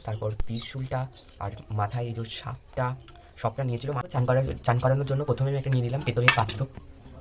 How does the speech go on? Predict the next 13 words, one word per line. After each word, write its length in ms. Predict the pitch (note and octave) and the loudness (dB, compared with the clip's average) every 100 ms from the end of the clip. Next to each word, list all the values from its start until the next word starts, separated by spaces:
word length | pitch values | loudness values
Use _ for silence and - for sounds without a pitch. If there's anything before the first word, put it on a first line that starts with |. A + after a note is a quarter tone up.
| - - | -12 -4
এবং 160 | C#3 | 0
তাতে 220 | C3+ A#2+ | 0 0
একটা 180 | D3 - | -2 -4
দিয়ে 180 | C3 A#2 | -6 -4
দেবো 240 | A2+ D#3+ - - - | -2 -2 -4 -10 0
বেলপাতা, 440 | A#2 A2 F#2+ G2 - | 2 2 2 0 -4
কারণ 160 | - C3+ | -2 -2
শিবকে 300 | - A#2 D3 | -2 -6 -2
বেলপাতা 260 | A#2+ A#2+ C3+ | -2 -2 -4
দিয়ে 140 | C#3+ | -2
চান 140 | B2+ | -2
করাতে 260 | B2+ C3 C3+ | 0 -2 -2
হয়, 140 | C3+ | -4